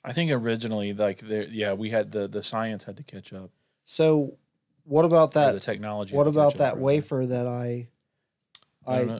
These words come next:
Speaker 1: Yeah, I
Speaker 2: that,
Speaker 1: don't know.
Speaker 2: that diamond wafer that I, that said it could
Speaker 1: The,
Speaker 2: hold
Speaker 1: the
Speaker 2: what?
Speaker 1: one, yeah.
Speaker 2: What was that?
Speaker 1: Uh, hundred, uh, how many D V Ds?
Speaker 2: A hundred million? No.
Speaker 1: Something crazy.
Speaker 2: Blu-rays.
Speaker 1: Blu-rays, Blu-rays. Yeah, it's,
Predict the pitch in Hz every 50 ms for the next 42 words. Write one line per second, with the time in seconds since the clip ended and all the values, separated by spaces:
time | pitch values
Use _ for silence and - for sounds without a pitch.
0 | - - 110 110 110 110 104 101 101 110 131 135 131 123 139 135 143 139 143 147
1 | 147 143 131 135 135 143 147 147 143 - 147 135 127 131 123 127 127 - - _
2 | 131 127 117 - - - 143 131 127 - - - - 117 - 131 131 147 143 135
3 | 135 135 135 117 110 107 104 - 127 117 104 - _ _ _ _ _ _ _ _
4 | _ _ _ 107 104 104 101 101 156 160 156 135 139 131 123 98 98 98 98 98
5 | 98 95 95 101 - 123 113 117 113 110 113 113 113 - - - 87 101 101 107
6 | 104 101 101 117 113 120 123 127 127 127 131 131 131 135 135 147 156 156 160 156
7 | 139 135 151 156 156 160 160 160 160 156 156 151 139 147 156 180 202 190 156 135
8 | 131 131 135 131 - - 107 101 104 139 139 139 147 165 196 208 190 151 127 123
9 | 123 120 120 120 120 123 113 110 104 92 87 82 - - 110 98 92 92 _ _
10 | _ _ _ _ _ _ _ _ _ _ _ _ _ _ _ _ _ _ _ _
11 | _ _ _ _ _ _ _ _ _ _ _ _ _ _ _ _ _ _ _ _
12 | _ _ _ _ _ _ _ 104 92 92 92 92 92 _ _ _ _ 104 101 -
13 | - - -